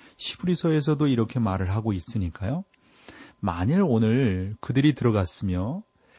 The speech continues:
내일 또 들어가야 할 것으로, 어, 생각하고 또 앞으로도 계속 들어가야 한다 하는 그런 부분들을 지금 강조하고 있는 겁니다.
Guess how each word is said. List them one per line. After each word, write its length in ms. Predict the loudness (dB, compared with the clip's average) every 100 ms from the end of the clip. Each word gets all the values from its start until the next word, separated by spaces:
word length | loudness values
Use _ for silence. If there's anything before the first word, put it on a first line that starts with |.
| -20 _
내일 360 | -2 2 4 2
또 260 | 2 2 2
들어가야 400 | 2 4 4 2
할 120 | 0
것으로, 800 | -2 -6 -6 -2 0 2 0 -6 _ _ _ _ -8
어, 260 | -6 -6 -8
생각하고 680 | -4 -2 -2 0 -4 -2 -4
또 160 | -2 -2
앞으로도 600 | -4 -10 -4 0 0 -2
계속 380 | -8 -6 -4 -2
들어가야 360 | 2 4 4 2
한다 340 | 2 0 -4 -8 -20 _
하는 240 | -4 0
그런 240 | 2 2 0
부분들을 440 | -2 -2 0 -2
지금 220 | -2 -4 -6
강조하고 500 | -2 0 0 0 0
있는 140 | -2
겁니다. 400 | -2 -4 -8 -14